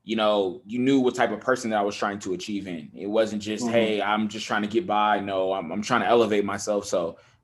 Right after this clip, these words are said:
Speaker 1: like I am now with my son, I can be able to pass something down to him, uh, and build a legacy,
Speaker 2: Right.
Speaker 1: you know, in that regard. So I always say, just thank you.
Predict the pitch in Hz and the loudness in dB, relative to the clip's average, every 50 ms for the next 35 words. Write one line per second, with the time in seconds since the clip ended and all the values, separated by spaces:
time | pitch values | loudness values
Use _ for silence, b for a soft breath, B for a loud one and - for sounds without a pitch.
0 | _ _ _ 92 98 104 98 101 104 104 107 110 104 104 113 123 120 113 101 101 | _ _ _ -4 -4 -2 -2 -2 -2 0 0 0 0 0 2 2 2 2 2 0
1 | 101 101 92 90 87 - 127 127 120 110 104 101 101 - 104 101 104 101 98 95 | -2 -6 -8 -8 -6 -2 0 0 2 2 0 -2 -4 -4 -4 -2 0 0 0 -2
2 | 95 - - 113 104 101 - 110 104 - - 98 95 101 98 98 95 92 92 104 | -4 -2 -2 -2 -2 0 -2 -4 -4 -4 -6 -8 -6 -4 -4 -4 -4 -4 -4 -2
3 | 110 113 101 98 101 b b b b b - 92 95 - 95 101 95 117 120 107 | -2 -2 -2 -4 -6 b b b b b -2 -2 -2 0 -2 0 6 6 6 8
4 | 95 95 101 107 104 101 95 - 101 90 92 98 107 110 101 95 90 90 90 87 | 6 4 2 2 2 0 -4 -4 -4 -6 -4 -4 -4 -2 0 0 0 0 -2 -4
5 | 92 92 90 90 87 90 92 98 101 104 95 92 87 - 98 85 82 - - _ | -4 -4 -6 -6 -6 -6 -2 2 4 4 4 2 2 -2 -2 -2 -2 -4 -8 _
6 | _ _ _ _ _ _ _ _ _ _ _ _ - - - - 151 165 175 175 | _ _ _ _ _ _ _ _ _ _ _ _ -20 -14 2 6 8 10 12 12
7 | 170 160 156 151 151 151 139 127 110 101 90 - - 113 135 131 - - 139 131 | 12 10 8 8 8 8 8 10 8 6 4 -2 -4 -2 -2 -2 4 6 6 6
8 | 123 107 98 90 87 | 6 6 2 -2 -4